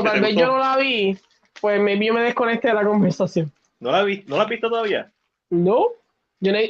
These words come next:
Speaker 2: yo no he vi-, yo no he vi-, yo no he visto nada más bien.
Speaker 1: Ok.
Speaker 2: Que salió de Bubble hoy y la quiero ver.
Speaker 1: Eh, vi una crítica de Bubble.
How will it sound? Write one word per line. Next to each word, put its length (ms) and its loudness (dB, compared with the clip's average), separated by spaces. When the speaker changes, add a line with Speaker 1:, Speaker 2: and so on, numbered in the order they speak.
Speaker 2:
yo 120 0
no 60 2
he 40 2
vi-, 140 -4
yo 80 0
no 60 2
he 40 2
vi-, 320 2
yo 60 0
no 60 0
he 40 2
visto 260 -2
nada 220 0
más 160 0
bien. 240 -4
Speaker 1:
Ok. 220 -10
Speaker 2:
Que 140 -2
salió 240 0
de 100 2
Bubble 460 2
hoy 340 0
y 80 -2
la 100 0
quiero 200 0
ver. 160 0
Speaker 1:
Eh, 400 4
vi 100 -2
una 160 2
crítica 440 0
de 100 0
Bubble. 340 -2